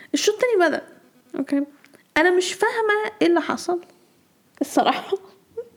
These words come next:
<laughs> الدقيقة الواحد وسبعين، هازار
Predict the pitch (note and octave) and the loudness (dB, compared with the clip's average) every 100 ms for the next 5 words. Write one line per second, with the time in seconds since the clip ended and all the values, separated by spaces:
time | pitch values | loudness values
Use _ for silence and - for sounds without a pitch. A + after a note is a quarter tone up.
0 | _ - - - - - - _ C4+ D#4 | _ -8 -6 -8 -10 -14 -20 _ 2 4
1 | G4+ F4+ F4+ F4 - B3 - D4 D4 - | 4 4 4 2 2 -2 0 -2 -6 -12
2 | _ _ _ _ _ - - _ - C4+ | _ _ _ _ _ -20 -20 _ 2 4
3 | C4+ F4 | 6 4